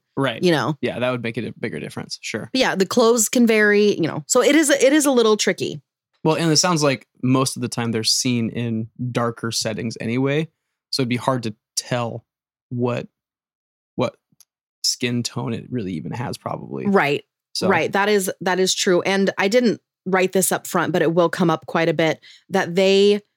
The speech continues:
Speaker 2: appear in very remote places. They
Speaker 1: Yeah.
Speaker 2: typically,
Speaker 1: Hmm.
Speaker 2: not always,
Speaker 1: Like
Speaker 2: but
Speaker 1: Western Nebraska.
Speaker 2: like Western
Speaker 1: <laughs>
Speaker 2: Nebraska. Yeah. So it's, like, heavily forested areas,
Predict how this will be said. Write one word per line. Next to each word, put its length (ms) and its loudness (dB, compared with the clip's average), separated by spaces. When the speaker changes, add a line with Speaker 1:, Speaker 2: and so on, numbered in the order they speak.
Speaker 2:
appear 400 2
in 220 2
very 360 4
remote 420 2
places. 640 -6
They 320 4
Speaker 1:
Yeah. 240 2
Speaker 2:
typically, 600 -2
Speaker 1:
Hmm. 160 0
Speaker 2:
not 240 0
always, 600 2
Speaker 1:
Like 140 -4
Speaker 2:
but 100 2
Speaker 1:
Western 260 -2
Nebraska. 480 0
Speaker 2:
like 220 2
Western 440 2
Speaker 1:
<laughs> 20 2
Speaker 2:
Nebraska. 640 4
Yeah. 240 2
So 220 0
it's, 160 -2
like, 260 -2
heavily 400 2
forested 640 2
areas, 800 0